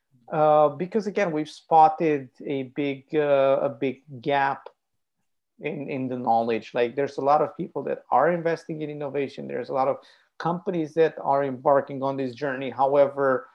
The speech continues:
if you look at the vehicles or tools available to measure progress on that, it's, uh, very limited.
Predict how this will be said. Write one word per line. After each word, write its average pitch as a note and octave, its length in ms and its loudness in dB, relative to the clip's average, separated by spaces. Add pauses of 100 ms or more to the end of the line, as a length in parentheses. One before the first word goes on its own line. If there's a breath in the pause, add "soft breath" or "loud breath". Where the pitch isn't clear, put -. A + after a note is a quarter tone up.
(320 loud breath)
if D#3 200 -6
you D#3 80 0
look D#3 220 -4
at D#3 180 0
the C#3 180 0 (160)
vehicles C#3+ 1120 -4
or C#3 320 -4
tools F#3 360 -2
available C#3 800 0 (240)
to C3+ 100 -6
measure D3+ 520 -2
progress C#3 840 2 (560)
on D#3+ 300 2
that, C#3+ 380 2 (640)
it's, D3 500 -2
uh, C3+ 680 2
very A#2 340 -2
limited. - 440 -14